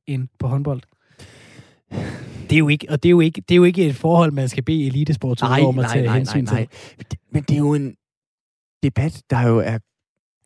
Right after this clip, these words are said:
Speaker 2: grotesk på så mange måder, kan jeg jo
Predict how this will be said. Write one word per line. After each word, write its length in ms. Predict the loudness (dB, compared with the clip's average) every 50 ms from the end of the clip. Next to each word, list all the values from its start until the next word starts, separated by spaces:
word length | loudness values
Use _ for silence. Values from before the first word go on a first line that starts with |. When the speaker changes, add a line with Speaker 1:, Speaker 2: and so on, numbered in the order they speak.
| _ _ _ _ _ -6
Speaker 2:
grotesk 540 | -2 -2 -2 -2 -2 -6 -6 -6 -10 -10 -6
på 120 | -6 -6
så 100 | -4 -4
mange 220 | -4 -4 -2 -2
måder, 340 | -2 0 0 0 0 0 -2
kan 160 | -4 -6 -6 -6
jeg 80 | -4
jo 420 | -4 -4 -4 -6 -6 -8 -10 -10